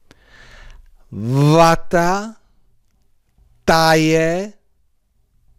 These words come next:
Tom. Topol.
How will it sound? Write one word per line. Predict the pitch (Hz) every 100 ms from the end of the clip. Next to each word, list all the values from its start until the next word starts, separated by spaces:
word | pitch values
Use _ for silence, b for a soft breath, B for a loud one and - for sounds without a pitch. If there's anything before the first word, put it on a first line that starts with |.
| _ _ _ _
Tom. | 156 135 131 139 156 202 262 247 _ _ _ _ _ _ _ _ _ _ _ _ _ _ _ _
Topol. | - 196 170 - 143 120 98 80